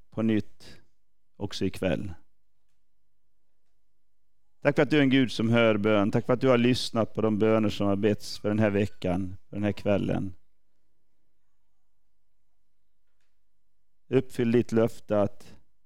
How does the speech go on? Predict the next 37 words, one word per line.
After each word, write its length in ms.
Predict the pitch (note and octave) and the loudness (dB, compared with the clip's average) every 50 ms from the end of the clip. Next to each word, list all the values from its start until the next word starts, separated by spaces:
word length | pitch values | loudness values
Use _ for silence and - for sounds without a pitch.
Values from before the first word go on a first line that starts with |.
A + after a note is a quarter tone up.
| - - - | -20 -20 -12
det 80 | - G#2 | -4 -2
vi 120 | G#2+ G#2 | 0 0
ber 320 | F#2+ G#2+ A2 G#2 G2+ F#2+ | 2 4 4 4 4 4
om, 260 | F#2+ F2+ F#2 G2 G2 F#2 | 2 2 0 -2 -4 -6
det 80 | F#2 | -10
ska 180 | - - - F#2+ | -12 -12 -8 -4
vi 60 | F#2 | -4
också 260 | F2+ F2+ - - - | -4 -4 -6 -12 -14
få, 260 | - - F2+ F2+ E2 | -14 -10 -8 -6 -6
Herre. 340 | E2+ E2+ E2+ - - - F#2+ - - - - - - - - - - - - - - - - - - - - - - | -4 -4 -6 -4 -6 -6 -8 -10 -12 -18 -20 -20 -20 -20 -20 -20 -20 -20 -20 -20 -20 -20 -20 -20 -20 -20 -20 -14 -4
Så 40 | C#3+ | 2
ber 100 | E3 E3 | 4 4
jag 100 | D#3 B2 | 4 4
för 60 | C3 | 2
var 220 | C3+ C#3+ C#3 C3 | 2 4 4 4
och 60 | B2 | 4
en 120 | B2 A#2+ A2+ | 4 4 4
här 120 | A2+ A2+ | 4 4
ikväll. 380 | A2+ A2 - - A2+ A2+ A2+ A2+ | 4 2 0 2 2 2 2 2
Du 80 | A#2+ | 2
vet 480 | B2 C#3+ D3 C#3 - - - - - - - - - | 4 4 4 4 2 0 -8 -16 -18 -20 -20 -18 -6
vad 120 | G#2+ A2+ | -2 -2
vi 80 | A2+ G2+ | 0 2
bär 260 | G2 A2+ A2 G2+ F#2 | 4 4 4 4 4
på. 180 | - - F#2+ F#2+ | 2 -2 -2 -2
Du 100 | G#2+ G#2+ | 0 2
vet 420 | A#2 B2+ C3 B2+ - - - - - - - - - - - - - - - - | 2 4 4 2 2 -2 -14 -14 -16 -20 -20 -20 -20 -20 -20 -20 -20 -20 -20 -12
om 100 | - A2+ | -2 2
vi 60 | B2 | 4
är 120 | C3 B2+ A2 | 4 4 2
för 100 | B2 G#2 | 0 0
första 380 | - C3+ C3 - - C3 B2+ | 2 2 2 2 2 2 2
gången 260 | B2+ B2 B2 A#2+ A#2 | 4 4 4 4 4
eller 180 | A#2 A#2 A#2 A2+ | 4 4 4 2
för 100 | - A2 | 2 2
hundrade 420 | A2+ A#2+ A#2+ A#2 A2+ A#2 A2 A2 | 0 2 2 2 2 4 4 4
gången 500 | G#2 A2 A#2 A2+ G#2+ G#2+ G#2 G#2 G2 F2+ | 4 2 2 2 2 2 2 2 0 -2